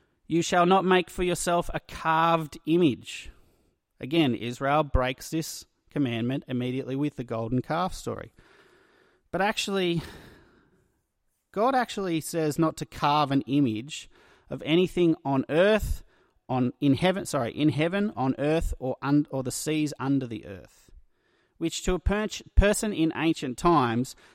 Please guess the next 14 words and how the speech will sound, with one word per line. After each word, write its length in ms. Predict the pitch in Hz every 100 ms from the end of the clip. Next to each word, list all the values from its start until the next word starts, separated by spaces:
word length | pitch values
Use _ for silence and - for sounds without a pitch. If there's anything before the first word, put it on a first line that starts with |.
| -
these 240 | 185 226
are 40 | 262
kind 280 | - 208 180
of 60 |
the 100 | 151
three 340 | 131 - 170 151
realms 400 | 147 147 147 131
of 200 | 123 -
being. 480 | 147 160 117 120 - _ _
In 120 | - 143
ancient 340 | 156 - 160
times 420 | - 160 151 147
throughout 360 | - 160 151 -
the, 260 | 143 131